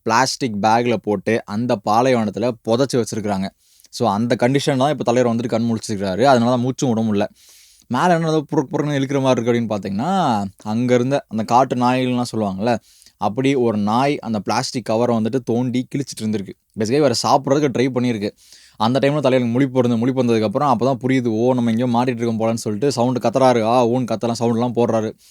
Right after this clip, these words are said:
அந்த சவுண்டு கேட்டோன்னே அந்த நாய் ஓடி போயிருது. அதுக்கப்புறம் since அந்த புதைச்சிட்டு போனவன் வந்து அந்த லட்சணத்துல புதைச்சிட்டு போயிருக்கானுங்க. பெருசா வந்துட்டு அவ்வளோ டீப்பாலாம் புதைக்கல.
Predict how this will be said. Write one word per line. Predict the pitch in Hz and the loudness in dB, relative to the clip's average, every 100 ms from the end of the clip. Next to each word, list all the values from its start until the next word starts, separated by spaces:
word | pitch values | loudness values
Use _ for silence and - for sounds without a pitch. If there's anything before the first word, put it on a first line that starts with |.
| _ - | _ -8
அந்த | 113 | -4
சவுண்டு | 117 131 135 | -2 0 0
கேட்டோன்னே | 117 | 0
அந்த | 127 123 | 0 0
நாய் | 107 123 | 0 2
ஓடி | 113 117 | 2 2
போயிருது. | 104 101 95 127 - _ _ _ _ | 0 -2 0 -2 -2 _ _ _ _
அதுக்கப்புறம் | 110 131 131 160 165 - - | 2 4 4 4 2 -2 -2
since | 165 180 151 | 0 2 2
அந்த | 135 127 120 117 110 110 _ - | 0 2 4 4 2 -2 _ -4
புதைச்சிட்டு | 139 156 160 | -2 0 0
போனவன் | 135 139 123 120 | 0 0 0 0
வந்து | 135 | 0
அந்த | 120 | 0
லட்சணத்துல | 110 131 131 | -2 -2 -2
புதைச்சிட்டு | 120 110 110 117 | -2 -2 -2 -4
போயிருக்கானுங்க. | 107 98 101 113 123 | -6 -4 -4 -6 -2
பெருசா | 117 139 | -2 -2
வந்துட்டு | 120 117 110 | -2 0 -2
அவ்வளோ | 110 | -2
டீப்பாலாம் | 104 123 120 120 | -2 0 0 -2
புதைக்கல. | 107 104 | -2 -2